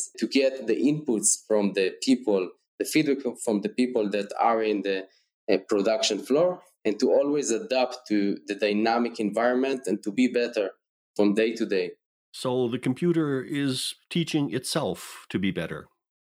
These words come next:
Speaker 1: Correct. This is the technology. It's really cutting edge, and we didn't sell, solve it yet, but we have several P O Cs that are, uh, really look, uh, promising.
Speaker 2: Completely different question. Datamined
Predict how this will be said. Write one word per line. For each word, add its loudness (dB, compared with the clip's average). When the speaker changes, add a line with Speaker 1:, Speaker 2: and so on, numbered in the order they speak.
Speaker 1:
Correct. 2
This -2
is -4
the -4
technology. 0
It's -2
really -2
cutting 0
edge, 0
and -2
we -4
didn't 0
sell, -2
solve -2
it -6
yet, 0
but -6
we -2
have -4
several 2
P 2
O 2
Cs 0
that -2
are, 0
uh, 2
really 0
look, -6
uh, 2
promising. -2
Speaker 2:
Completely 0
different 0
question. -2
Datamined 0